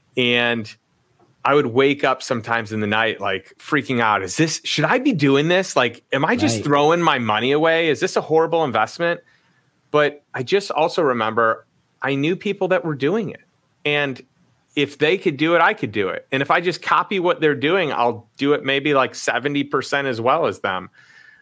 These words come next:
Speaker 1: Um,
Speaker 2: Mm-hmm.
Speaker 1: and that gave me confidence. And I just realized that my mind was being irrational. My mind was saying, like, all the worst case scenarios to me,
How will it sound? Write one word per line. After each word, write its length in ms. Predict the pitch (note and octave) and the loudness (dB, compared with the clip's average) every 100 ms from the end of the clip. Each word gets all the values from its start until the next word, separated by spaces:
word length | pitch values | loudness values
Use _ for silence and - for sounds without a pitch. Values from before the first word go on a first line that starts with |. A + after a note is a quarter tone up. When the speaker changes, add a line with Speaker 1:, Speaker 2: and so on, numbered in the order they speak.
| - | -4
Speaker 1:
Um, 60 | A#2 | 0
Speaker 2:
Mm-hmm. 420 | A2 G#2 G#2 B2+ A#2+ _ _ _ | 0 0 -2 -4 -8 _ _ _
Speaker 1:
and 140 | C#3+ C#3+ | -2 0
that 340 | D#3 - B2+ | 0 -4 -6
gave 400 | D3 D3+ D#3 D3+ | -2 2 0 0
me 140 | D3+ C#3+ | -4 -4
confidence. 680 | C#3+ D3 D3+ C3 G2+ G2 | -2 -2 -2 -2 -2 -4
And 80 | A#2+ | -6
I 60 | A#2+ | -2
just 260 | F#3 - | -4 -2
realized 460 | D#3+ E3+ D#3 C3+ - | 2 4 2 2 -2
that 100 | - | -2
my 160 | B2+ | -2
mind 340 | B2 A#2+ C#3 C#3 | 0 0 0 -4
was 140 | A#2 | -4
being 280 | - B2+ A#2 | -4 -2 -2
irrational. 600 | G#2 G2 G2+ - - A#2 - | -2 0 -2 -4 -16 -18 -8
My 140 | A#2 | -4
mind 400 | A#2 B2 D3 D3 | 0 0 0 -2
was 200 | B2 A#2 | -2 -4
saying, 400 | C3+ A#2+ A2+ G#2+ - - - _ - | -2 -2 -2 -4 -10 -20 -20 _ -8
like, 140 | G#2+ - | -8 -2
all 300 | C3 C3+ C3+ | 2 4 4
the 240 | B2+ A#2 - G2 | 4 2 0 -2
worst 400 | A2+ D3 D3+ - | 2 4 2 -4
case 300 | D#3 C#3 - | -2 -2 -2
scenarios 600 | C3 B2 C3 C3 A2 - | -2 0 2 2 0 -4
to 160 | - G2+ | -8 -6
me, 260 | G2 F#2+ | -4 -6